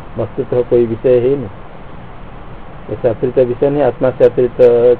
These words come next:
चित्त नहीं, चित्त से अतिरिक्त दृश्य नहीं, तो कोई दृश्य पदार्थ नहीं, आत्मा ही है निर्विषय। तेन निर्विषयत्वेन नित्यम असंग कीर्तित, निर्विषय होने से नि-, नित्य है असंग।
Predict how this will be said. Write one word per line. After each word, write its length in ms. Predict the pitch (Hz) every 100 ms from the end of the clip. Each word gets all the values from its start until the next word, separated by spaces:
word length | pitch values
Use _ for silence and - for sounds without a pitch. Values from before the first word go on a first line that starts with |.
| -
चित्त 220 | 120 147
नहीं, 220 | 147 196
चित्त 260 | - 139 143
से 160 | 127
अतिरिक्त 300 | 127 135 123
दृश्य 340 | 127 143 139 143
नहीं, 180 | 113 95
तो 380 | - - -
कोई 180 | 117 123
दृश्य 280 | 113 110 127
पदार्थ 380 | 120 113 107 123
नहीं, 260 | 131 165 180 - - -
आत्मा 360 | 117 - 113 110
ही 200 | 120 139
है 380 | 127 139 104 104
निर्विषय। 580 | 123 110 - 107 113 90 - - -
तेन 260 | 127 110 95 - - - - - - 120
निर्विषयत्वेन 840 | 135 151 151 165 160 170 180 214 - - 117
नित्यम 500 | 113 - 123 127 151
असंग 420 | 123 123 120 127
कीर्तित, 460 | 143 127 139 - - - - - 113
निर्विषय 460 | 123 156 160 156
होने 220 | 127 123
से 500 | 120 147 185 233 - - -
नि-, 340 | 113 120 120 -
नित्य 480 | 120 123 - 156 143
है 60 |
असंग। 400 | 131 - 139 104